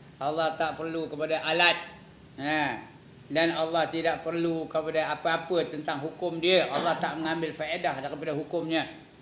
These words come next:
Ya. Allah suruh semayang. Allah dapat apa? Allah suruh kita semayang,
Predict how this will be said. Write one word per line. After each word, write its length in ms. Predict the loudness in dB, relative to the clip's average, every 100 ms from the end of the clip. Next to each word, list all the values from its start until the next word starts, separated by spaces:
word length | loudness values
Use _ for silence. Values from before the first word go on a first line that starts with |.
| -20 -14
Ya. 480 | 0 2 2 0 -10 -20 -20 -10
Allah 320 | -2 2 2
suruh 240 | 4 2 4
semayang. 400 | 8 10 10 8 -2 -14 -20 -20 -20 -20 -8
Allah 240 | 0 4
dapat 220 | 6 6 6 10
apa? 120 | 10 8 0 -8 -6 -4 -6 -8 -10 -14 -4
Allah 320 | -2 4 4
suruh 400 | 4 2 2 2
kita 320 | 0 -2 -2 0
semayang, 640 | 2 2 2 0 -2 -4